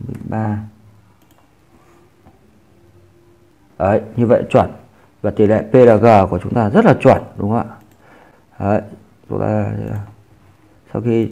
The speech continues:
chúng ta xem chuẩn rồi thì chúng ta sẽ áp dụng thôi. Áp dụng. Và khi áp dụng, hệ thống sẽ đẩy hết sang đây. Và các anh, các chị để ý là những cái thực phẩm nấu này, nó,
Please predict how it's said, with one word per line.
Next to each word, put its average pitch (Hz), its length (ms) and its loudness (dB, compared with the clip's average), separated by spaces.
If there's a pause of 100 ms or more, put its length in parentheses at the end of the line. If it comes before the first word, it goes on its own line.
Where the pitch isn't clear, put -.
chúng 107 100 -2
ta 117 120 -2
xem 113 400 0 (420)
chuẩn 90 220 0
rồi 101 300 2
thì - 160 -10
chúng 101 100 -8
ta 101 120 -6
sẽ - 160 -10
áp 151 180 -4
dụng 156 180 2
thôi. 120 160 0 (1700)
Áp 113 140 -8
dụng. 123 280 -4 (840)
Và 123 140 6
khi 160 180 2
áp 185 100 6
dụng, 165 340 2
hệ 110 100 -4
thống 123 260 2
sẽ 123 460 0 (160)
đẩy 95 160 2
hết 147 200 0
sang 143 180 0
đây. 139 120 6 (440)
Và 120 100 2
các 139 80 4
anh, 139 180 4
các 143 160 2
chị 127 160 4
để 107 120 4
ý 135 380 4 (380)
là 117 160 2
những 127 140 2
cái 180 100 -2
thực - 140 -2
phẩm - 200 0
nấu 123 160 2
này, 139 200 0 (640)
nó, 113 240 0